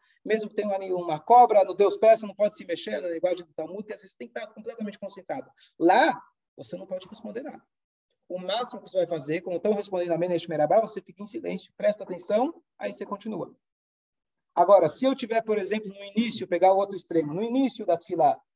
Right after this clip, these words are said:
onde eu nem fiz ainda o trecho que é chamado Baruch She'amar, lá eu posso até, se for necessário, conversar, cumprimentar, óbvio que não é o ideal, mas se for necessário, eu posso. Então, lá eu devo responder a Amém e Shmerabá.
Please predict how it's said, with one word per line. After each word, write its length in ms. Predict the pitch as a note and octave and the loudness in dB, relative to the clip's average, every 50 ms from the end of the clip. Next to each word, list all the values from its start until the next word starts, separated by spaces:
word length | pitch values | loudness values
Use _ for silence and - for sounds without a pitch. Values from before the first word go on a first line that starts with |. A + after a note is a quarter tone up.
| _ - | _ -2
onde 220 | F3 G3+ G3+ G3 | -2 -2 -2 -4
eu 60 | G3 | -2
nem 160 | A3 B3+ C4+ | 0 0 0
fiz 280 | B3+ - A#3+ A#3+ A#3 - | 0 0 -6 -8 -6 -6
ainda 220 | G#3+ G#3 G#3+ G3+ | -4 -4 -4 -4
o 40 | G3 | -8
trecho 240 | - G3 G3+ G3 G3 | -12 -10 -10 -10 -10
que 60 | G3+ | -12
é 20 | F3 | -12
chamado 320 | F3+ F3+ F#3 F3+ F3+ E3+ | -10 -6 -6 -6 -4 0
Baruch 340 | E3 E3+ F3+ G3 G#3+ - - | 0 0 2 0 -2 -10 -6
She'amar, 460 | - G3 F3+ F3 D#3+ D3 C3+ - - _ _ _ _ _ _ | -6 -4 -4 -4 -6 -6 -6 -8 -14 _ _ _ _ _ _
lá 160 | - G3 G#3+ | 2 4 4
eu 80 | G3+ - | 4 2
posso 280 | - G#3+ G#3 - - | 0 -4 -4 -2 -4
até, 200 | F3+ - G#3 G#3 | -4 -2 -2 -2
se 140 | G3 - G#3+ | -2 -4 -12
for 260 | - - - A3 A3 | -12 -10 -10 -6 -6
necessário, 760 | G#3 G3+ F3 - E3+ - - F#3+ G3 F#3+ F3+ E3 C#3+ C3 - _ - _ - _ _ _ | -6 -6 -6 -10 -14 -4 -2 0 2 4 2 2 0 -6 -12 _ -20 _ -20 _ _ _
conversar, 580 | - C4+ G3+ E3 - - - E3+ F#3 F3 D3+ | -8 -4 -4 -4 -6 -6 -6 -4 -4 -4 -4
cumprimentar, 640 | - E3+ E3 D3+ D#3 D#3 D3+ C#3+ - E3 D#3 D3 D#3 | -6 -8 -10 -8 -8 -8 -8 -4 -2 -2 0 0 -2
óbvio 220 | D#3 D3+ D3+ D3 | -4 -4 -6 -14
que 100 | - D3+ | -16 -16
não 100 | D3+ D3+ | -12 -10
é 160 | D3 C3+ B2+ - _ _ _ _ _ _ | -10 -10 -10 -12 _ _ _ _ _ _
o 100 | D3+ E3 | 2 2
ideal, 300 | E3 D#3+ E3 D#3 D3 C3 | 4 6 4 4 4 2
mas 180 | - C3+ C3 - | 0 -2 -4 -6
se 120 | - E3+ | -12 -12
for 180 | _ - A3 G#3+ | _ -8 -6 -4
necessário, 460 | G3 E3+ - - - F3+ F3 E3 D3+ | -6 -8 -8 -2 2 2 2 2 2
eu 40 | - | 2
posso. 440 | - E3+ D#3 D3+ - - - C4 - _ _ _ _ _ - | 2 4 4 4 -2 -4 -12 -14 -14 _ _ _ _ _ -8
Então, 260 | F3 D#3+ - D3+ C#3+ | -8 -2 0 0 2
lá 160 | C#3+ C#3+ C#3 D3 | 4 6 6 6
eu 80 | D#3 D#3+ | 4 4
devo 340 | C#3+ F3 A3 B3 A#3+ F3+ | 6 6 6 6 6 2
responder 360 | E3 D3+ D3 - - C#3+ C#3 C3 | -6 -6 -6 -8 -10 -6 -6 -6
a 40 | |
Amém 160 | C3 C3+ C3 C3 | -6 -6 -8 -10
e 40 | |
Shmerabá. 500 | C3 - - D3 C3+ B2+ B2 A#2+ A#2+ - | -12 -10 -8 -6 -4 -4 -4 -6 -8 -10